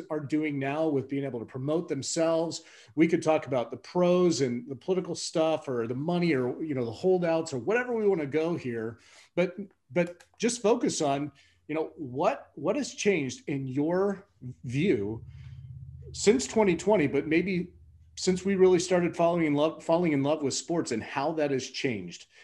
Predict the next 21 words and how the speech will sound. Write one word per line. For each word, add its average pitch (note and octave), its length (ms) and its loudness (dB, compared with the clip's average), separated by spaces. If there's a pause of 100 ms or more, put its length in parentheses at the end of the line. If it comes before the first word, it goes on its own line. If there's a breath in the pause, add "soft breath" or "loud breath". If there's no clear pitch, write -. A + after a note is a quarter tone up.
(140)
All B2+ 60 -2
right. E3+ 260 0
So E3+ 100 2
I'm E3+ 60 6
gonna F#3 140 4
start A3 340 4
with D3+ 120 4
Ryan, C3+ 540 4 (420 loud breath)
and D#3+ 140 -2
then F3+ 120 4
I'm F3+ 80 4
gonna F3 140 2
go D#3 120 4
to C#3 80 4
Matt D3+ 320 0
and D3 140 0
then C3+ 160 0
Don. A#2 340 0
So C#3 180 -2
Ryan, F#3+ 580 0
uh, D#3+ 320 2